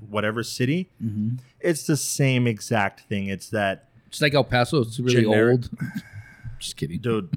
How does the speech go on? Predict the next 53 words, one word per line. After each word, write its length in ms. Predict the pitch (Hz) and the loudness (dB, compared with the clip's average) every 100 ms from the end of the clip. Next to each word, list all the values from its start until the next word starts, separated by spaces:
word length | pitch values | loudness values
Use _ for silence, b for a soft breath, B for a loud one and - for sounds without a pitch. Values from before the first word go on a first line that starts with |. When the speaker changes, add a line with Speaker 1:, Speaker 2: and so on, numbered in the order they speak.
| - | -4
Speaker 1:
don't 160 | 123 | -2
get 120 | 113 127 | -2 -2
me 80 | |
Speaker 2:
<laughs> 120 | 107 - | -4 -4
Speaker 1:
started. 340 | 90 87 117 - | -4 -2 -2 -2
I, 300 | 95 98 95 - | -2 -2 -6 -6
it 260 | 104 92 | -6 -4
pisses 340 | - 113 127 107 | -6 -6 -6 -6
me 160 | 101 | -4
off 240 | 95 92 - | -2 -4 -4
that 120 | 95 | -6
El 80 | 90 | -6
Paso 300 | - 92 - | -6 -8 -10
does 180 | 90 87 | -10 -6
not 220 | 92 87 | -6 -8
have 280 | - 90 80 | -6 -6 -6
that. 200 | 85 82 | -10 -12
We 100 | 92 95 | -8 -6
have 160 | 104 | -6
such 260 | - 110 - | -4 -6 -4
a 60 | |
rich 280 | 98 98 - | -6 -6 -8
history, 520 | 107 95 - 110 104 - _ | -10 -12 -12 -12 -12 -16 _
and 380 | 110 92 87 85 | -12 -10 -10 -10
we 100 | 87 | -8
don't 140 | 90 87 | -8 -8
have 260 | - 92 | -8 -8
that, 160 | 92 95 | -8 -8
and 80 | 90 | -8
it's 380 | 85 - - - - 117 | -12 -14 -20 -20 -20 -10
really 220 | 95 80 | -10 -10
stupid. 460 | - - 80 78 76 _ B 123 127 - | -14 -14 -14 -16 -20 _ B -14 -8 0
Um, 500 | 120 110 101 92 87 _ _ | 2 4 2 -2 -8 _ _
but 140 | 147 | 0
it's, 180 | 156 131 | 2 0
it's 200 | 170 143 | 0 0
pretty 200 | - 180 | 2 2
much 280 | 170 156 - | 2 0 0
that. 420 | 107 113 165 - _ _ _ _ _ _ _ - | 0 2 2 0 _ _ _ _ _ _ _ -16
But 320 | 127 143 120 | 0 2 4
because 300 | 120 - 110 | 0 0 -2
I 80 | 110 | 2
love 220 | 110 110 | 2 2
the 80 | 113 | 0
movie 240 | 113 113 | -2 -2
so 180 | 104 113 | -2 0
much, 400 | 104 104 110 - | 2 2 0 -2
there's 240 | 117 110 | 0 0
a 80 | 98 | 0
history 360 | 95 104 - 110 | -2 -2 -2 0
that 120 | 104 | 2
I'm 80 | 101 | 0
like, 160 | 98 | -2